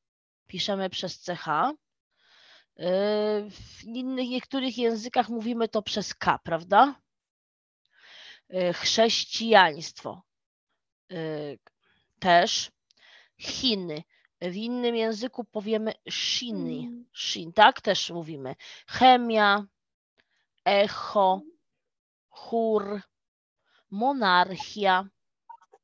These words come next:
Speaker 1: charakter, psychologia, chryzantema, chaos, choreografia, architektura, chirurg,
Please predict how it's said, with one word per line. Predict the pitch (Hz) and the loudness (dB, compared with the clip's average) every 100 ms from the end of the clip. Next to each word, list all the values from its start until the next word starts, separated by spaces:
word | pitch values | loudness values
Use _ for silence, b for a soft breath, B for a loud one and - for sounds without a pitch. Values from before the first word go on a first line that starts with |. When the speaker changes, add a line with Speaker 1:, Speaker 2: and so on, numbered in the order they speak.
| _ _ _ _ _ _ _ | _ _ _ _ _ _ _
Speaker 1:
charakter, | - 277 233 202 196 - - 208 202 202 _ _ _ _ _ | 0 4 6 6 4 -6 -2 -2 -2 -8 _ _ _ _ _
psychologia, | - - 302 - 240 190 180 180 185 190 185 196 - _ _ _ - B B | -16 -10 -8 0 2 2 0 -4 -6 -2 0 -2 -12 _ _ _ -20 B B
chryzantema, | - - 226 294 247 247 220 214 - 180 165 170 175 220 - _ _ _ _ _ _ _ | -14 -6 -2 -2 0 0 0 -8 -8 -6 -6 -6 -6 -6 -12 _ _ _ _ _ _ _
chaos, | - - 220 190 185 208 226 - - _ _ _ _ _ _ | -12 -4 2 2 2 0 -4 -14 -20 _ _ _ _ _ _
choreografia, | - - 285 269 226 190 170 170 180 180 175 - 196 180 185 _ _ _ _ - | -20 -4 -2 2 2 2 0 -2 -2 -2 -2 -8 -6 -6 -6 _ _ _ _ -2
architektura, | 226 269 247 - 202 - 175 - - 180 180 175 170 180 _ _ | -2 0 -6 -14 -14 -10 -12 -12 -14 -10 -4 -4 -4 -8 _ _
chirurg, | - - 202 180 175 180 - | -18 -6 -4 -4 -6 -8 -14